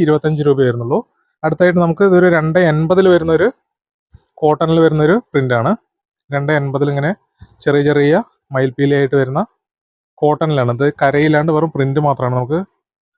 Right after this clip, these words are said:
കര പോലെ പ്രിന്റ് കൊടുത്തിട്ടുണ്ട്. അതേപോലെ ബോർഡറായിട്ട്, ബോർഡറിലും ഫുള്ളായിട്ട് വരുന്നുണ്ട്. രണ്ടേ എൺപതാണ് ലെങ്ത് വരുന്നത്. നല്ല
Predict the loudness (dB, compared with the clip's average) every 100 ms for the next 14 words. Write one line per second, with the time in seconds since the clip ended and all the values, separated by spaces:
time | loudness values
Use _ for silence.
0 | _ -2 -2 0 -2 -2 -2 0 0 -2
1 | -4 -4 -2 -2 -2 -6 -6 _ _ _
2 | -6 -2 -2 0 -2 -2 -6 -2 -2 -2
3 | -6 -4 -2 0 0 0 0 -2 -2 -4
4 | _ _ _ _ _ _ _ _ _ _
5 | _ _ -20 -20 _ _ _ -8 -4 -2
6 | -2 -2 -2 0 0 0 0 2 2 2
7 | 0 -2 _ -6 -2 0